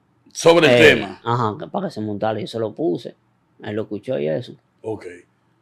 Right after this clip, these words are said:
Speaker 2: Y, pero no hubo de que un compromiso con
Speaker 1: No hubo, lo que pasó entre tú y la Bernie pasó porque tenía que pasar. No fue de que, que él te dio, te quedó de que, de,
Speaker 2: No fue
Speaker 1: de
Speaker 2: un
Speaker 1: ayudarte en la música.
Speaker 2: No, no fue un compromiso.
Speaker 1: No fue un compromiso, fue algo que,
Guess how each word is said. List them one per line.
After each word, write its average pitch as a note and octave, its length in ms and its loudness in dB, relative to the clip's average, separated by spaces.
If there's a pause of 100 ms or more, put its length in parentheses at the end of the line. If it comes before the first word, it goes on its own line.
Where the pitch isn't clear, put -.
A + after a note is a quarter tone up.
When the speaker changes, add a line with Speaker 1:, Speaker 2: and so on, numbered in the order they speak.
(400)
Speaker 2:
Y, G2 680 -6 (600)
pero G#2+ 240 -2
no G#2+ 140 -4
hubo A2 220 -4
de G#2+ 140 -6
que G2 220 -6
un G2+ 120 -6
compromiso G#2+ 600 -6
con G2+ 320 -8
Speaker 1:
No E3 120 6
hubo, G#3 220 2
lo F#3+ 140 8
que G#3 120 4
pasó G3 220 8
entre A#3+ 220 8
tú A3+ 120 0
y A#3 40 6
la A3+ 120 10
Bernie A#3 220 8
pasó G3+ 320 6
porque G3+ 200 4
tenía F#3+ 320 2
que F#3+ 120 -2
pasar. C#3+ 420 2 (140)
No F#3+ 200 6
fue A3 220 8
de G#3 100 2
que, F#3+ 140 0
que F#3 160 4
él G3 120 0
te F#3+ 140 2
dio, F#3 380 4
te F3 140 4
quedó F3+ 220 2
de G3 100 6
que, E3 200 4 (420)
de, C#3+ 120 6
Speaker 2:
No - 0 -
fue D3 220 10
Speaker 1:
de - 0 -
Speaker 2:
un D#3+ 80 6 (100)
Speaker 1:
ayudarte F3+ 380 8
en F#3+ 60 4
la F3 80 6
música. B2 540 -4 (260)
Speaker 2:
No, G#2 280 -8
no G#2+ 140 -10
fue A2+ 120 -12
un A#2 80 -8
compromiso. A2+ 380 -6
Speaker 1:
No F3+ 100 6
fue G#3+ 120 0
un G3 60 -2
compromiso, E3 480 4
fue G3+ 200 6
algo G#3 340 8
que, F#3+ 380 0